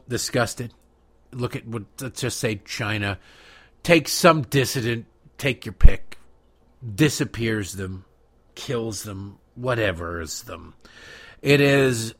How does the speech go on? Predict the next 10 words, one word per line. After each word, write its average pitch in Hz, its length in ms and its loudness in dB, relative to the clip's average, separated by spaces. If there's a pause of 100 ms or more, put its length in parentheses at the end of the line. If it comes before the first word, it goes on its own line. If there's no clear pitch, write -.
(380)
disgusting, 120 920 -2
not 127 200 0
surprising, 120 840 -2
disgusting. 98 760 -8 (880)
But 120 440 2
is 139 260 2
it 139 160 2
going 139 240 2
to 120 80 -4
change 143 1040 -2